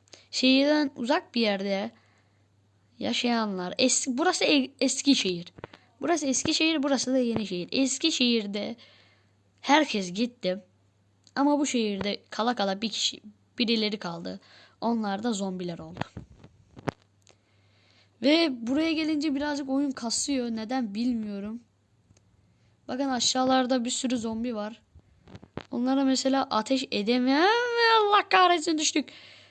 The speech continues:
Uçmam lazım. Uçuyoruz. Tamam tamam sakin sakin. Zaten jetpack'le şuraya kadar geldim.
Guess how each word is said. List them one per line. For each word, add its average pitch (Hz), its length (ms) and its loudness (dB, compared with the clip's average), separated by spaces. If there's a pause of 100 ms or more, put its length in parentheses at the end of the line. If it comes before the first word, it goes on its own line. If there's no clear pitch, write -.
(520)
Uçmam 320 440 4
lazım. 277 380 2
Uçuyoruz. 254 480 0
Tamam 214 220 -2
tamam 202 220 -4
sakin 208 340 -2
sakin. 202 400 -4
Zaten 202 340 -6
jetpack'le 202 680 -4
şuraya 185 320 -6
kadar 190 180 -8
geldim. 185 400 -4